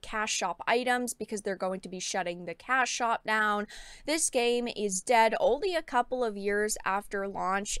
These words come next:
and this is what I'm afraid is going to happen to Suicide Squad Kill the Justice League. They're very similar, of course. You have the superhero theme.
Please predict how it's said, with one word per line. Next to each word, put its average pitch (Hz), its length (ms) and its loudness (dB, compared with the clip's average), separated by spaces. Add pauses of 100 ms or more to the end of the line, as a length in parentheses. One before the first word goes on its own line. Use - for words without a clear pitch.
and 190 280 0
this 302 140 2
is 480 140 2
what 494 160 2
I'm 440 80 2
afraid 320 320 4
is 320 120 -2
going 285 220 2
to 285 60 -4
happen 277 420 -2
to 269 300 -4
Suicide 269 520 0
Squad 226 320 2
Kill 240 200 -2
the 247 100 -2
Justice 220 540 0
League. 175 240 -6
They're 190 120 0
very 185 320 2
similar, 208 840 0 (360)
of 233 220 2
course. 202 460 0
You 220 80 0
have 185 140 -4
the 190 160 0 (280)
superhero 220 1000 2
theme. 262 440 -2